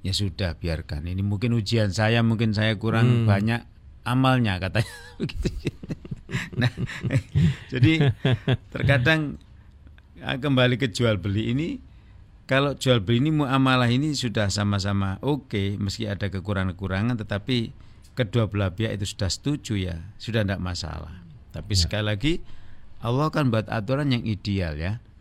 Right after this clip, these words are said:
Speaker 1: bahwa jangan ada satu orang dirugikan oleh orang lain, karena itu nanti akan membuat tidak enak hidup ini ya. Jadi
Speaker 2: Hmm.
Speaker 1: jangan sampai itu terjadi. Salam itu,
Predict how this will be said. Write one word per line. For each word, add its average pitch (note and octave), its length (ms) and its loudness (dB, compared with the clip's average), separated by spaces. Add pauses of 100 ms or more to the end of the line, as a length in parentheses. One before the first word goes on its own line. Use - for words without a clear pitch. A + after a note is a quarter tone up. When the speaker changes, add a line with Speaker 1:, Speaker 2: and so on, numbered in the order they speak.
(340)
Speaker 1:
bahwa F2 240 -4
jangan F2+ 340 -4
ada B2 600 -2 (520)
satu C#3 580 0
orang A#2 420 2 (100)
dirugikan G2+ 580 0
oleh F#2+ 200 -2
orang F2 320 -4
lain, F2 320 0 (680)
karena B2+ 480 0
itu A2 240 -6
nanti G#2+ 300 -2
akan F#2+ 480 -4 (380)
membuat G2+ 420 0 (640)
tidak A#2+ 320 -2
enak D3 280 2
hidup G2 280 -4
ini F2+ 240 -2
ya. F#2+ 180 -6 (680)
Jadi A#2 480 -2
Speaker 2:
Hmm. C#3 80 2
Speaker 1:
jangan A#2+ 320 6
sampai A#2+ 320 -2
itu G#2+ 100 -4
terjadi. E2+ 600 -8 (580)
Salam E3+ 560 0
itu, A2 400 -2